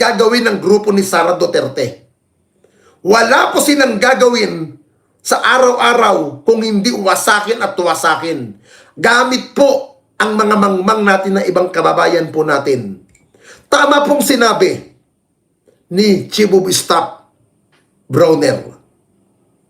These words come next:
Nakailang people power na tayo. Nakailang pag-, pagpapalit na tayo ng gobyerno. May nabago ba sa ating sistema? Hindi po ba mas lalong lumala ang korupsyon?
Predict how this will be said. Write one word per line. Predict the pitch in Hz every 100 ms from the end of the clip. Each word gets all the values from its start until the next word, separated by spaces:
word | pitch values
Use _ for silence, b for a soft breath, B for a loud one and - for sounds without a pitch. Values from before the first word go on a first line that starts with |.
| _ _ _ _ _ _ _ _ _ _ _ _
Nakailang | - 185 - - 220 220 208 -
people | - 285 302 262 254 -
power | 214 208 220 196
na | 196 190
tayo. | 190 175 175 131 - _ _ _ _ _ _ _ _ _ _ 180
Nakailang | 214 226 - 226 226 269 302 269
pag-, | 202 190 -
pagpapalit | 190 208 196 196 202
na | 208 196
tayo | 180 185
ng | 185 160
gobyerno. | 151 139 156 147 113 - B B -
May | 302 571 587
nabago | 571 370 - 208 196
ba | 277
sa | 277 262 208
ating | 220
sistema? | 202 196 - 196 165 156 190 - _ _ _ _ _ _ _ _ _ _ _ _ _ _ _ _ _ _
Hindi | 277 277 359 285
po |
ba | 269 262 -
mas | 240 - -
lalong | 196 233 302 285 254
lumala | 220 208 185 170 247 269
ang | 208 190
korupsyon? | 196 185 - - 269 202 139